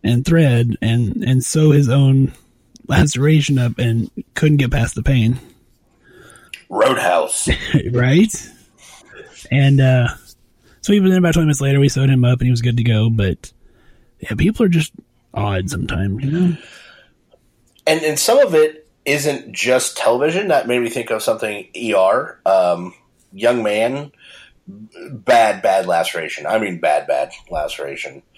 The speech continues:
Speaker 2: And tendons and everything are showing in the back of his hand and through his wrist. And I'm like, "Oh, man, this is terrible." The whole time, though, I'm in there with him, I'm just getting this smell. And I'm like, "What is going on?" I don't mean, like, body odor or something. I'm just like, but it's, like, chemical.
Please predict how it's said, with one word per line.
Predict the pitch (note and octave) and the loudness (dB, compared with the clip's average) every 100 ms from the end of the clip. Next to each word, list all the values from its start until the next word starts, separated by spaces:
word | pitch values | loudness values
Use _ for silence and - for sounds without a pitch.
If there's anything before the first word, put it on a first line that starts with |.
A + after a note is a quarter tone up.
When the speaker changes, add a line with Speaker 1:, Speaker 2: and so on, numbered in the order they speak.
| - _ _ | -20 _ _
Speaker 2:
And | F2 F2 E2 E2 - | -6 -2 -4 -6 -4
tendons | - C#3+ A#2 G#2 | -2 0 -2 -6
and | G2+ | -6
everything | G2 F#2+ | -6 -4
are | F2+ | -6
showing | E2+ - F#2 F2+ | -2 0 0 -2
in | |
the | F2 | -2
back | F#2 F#2 | 0 -2
of | F#2 | -4
his | F2 E2+ | -10 -6
hand | F#2+ F2+ E2+ | -4 -4 -6
and | D#2+ E2 E2+ _ _ _ | -10 -16 -20 _ _ _
through | - G#2 F#2+ | -14 -10 -10
his | E2+ | -8
wrist. | F2 F#2 F#2+ E2+ | -6 -4 -6 -8
And | F2 | -6
I'm | |
like, | E2 C#2+ | -4 0
"Oh, | D#3 A2 D2 - | 0 0 -6 -8
man, | F#2 A2+ A#2 | -4 -4 -4
this | D3+ | -8
is | F#2 | -12
terrible." | - D3+ C3 D#2 - - - | -2 -2 -2 -6 -12 -20 -6
The | - | -2
whole | G3 A#3 | 0 0
time, | G3+ A#3 | -2 -2
though, | A#2+ A2 A#2 | 2 2 2
I'm | A#2+ | 2
in | G3 | -2
there | A#2+ G2 | 0 -2
with | F#2+ | -2
him, | G#2 F#2 - - - - - | -4 -6 -10 -20 -20 -14 -8
I'm | C#3+ | -8
just | D#3+ | -8
getting | - E3+ F3 A2 | -6 -8 -8 -10
this | G#2 - | -10 -8
smell. | - - A2 E3 A#2 D#2+ | -8 -6 0 2 2 0
And | F2+ | -2
I'm | D3+ | -2
like, | C#3 G2 | -2 -6
"What | E2+ A2+ G#3 | -8 -6 -4
is | - - | -6 -6
going | A#2 A2+ | -4 -2
on?" | C3 | 0
I | C3+ F3+ | 2 2
don't | F#3+ | 2
mean, | E3+ | 2
like, | C#3+ - | 0 2
body | G2+ C#3+ G2+ | 2 2 -2
odor | D#2+ D#2 | -6 -8
or | |
something. | - F#2 F#2 | -8 -4 -4
I'm | C3+ | -4
just | C#3 C3 | -4 -2
like, | G#2 - - _ | -4 -6 -20 _
but | C3 | -4
it's, | B2 | -2
like, | B2+ - | -4 -4
chemical. | - G3 - - - | -2 -2 -2 -6 -12